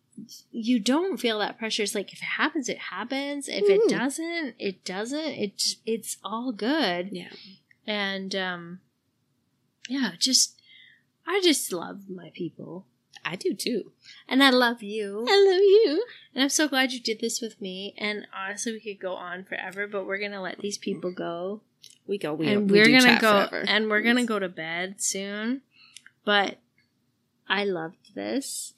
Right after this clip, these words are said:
Speaker 2: This has been amazing.
Speaker 1: Thank you for joining me.
Speaker 2: Can we do this again?
Speaker 1: We will definitely do this again.
Speaker 2: Excellent.
Speaker 1: We'll do this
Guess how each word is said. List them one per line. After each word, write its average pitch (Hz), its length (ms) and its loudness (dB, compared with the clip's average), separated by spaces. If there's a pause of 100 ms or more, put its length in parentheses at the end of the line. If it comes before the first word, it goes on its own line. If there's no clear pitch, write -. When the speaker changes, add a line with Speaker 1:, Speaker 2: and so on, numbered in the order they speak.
Speaker 2:
This 208 120 -8
has 175 120 -6
been 160 160 -6
amazing. - 480 -10 (200)
Speaker 1:
Thank 208 360 -2
you 226 120 -2
for 175 300 -6
joining 180 440 -6
me. 285 300 -6 (220)
Speaker 2:
Can - 120 -4
we 196 40 2
do 196 120 4
this 185 180 0
again? 147 300 -4 (120)
Speaker 1:
We 214 220 -2
will 160 140 -10
definitely 233 460 -4
do 160 140 -2
this 156 240 -8
again. 53 400 -10 (100)
Speaker 2:
Excellent. - 640 -8
Speaker 1:
We'll 208 180 -8
do 175 200 -8
this - 160 -12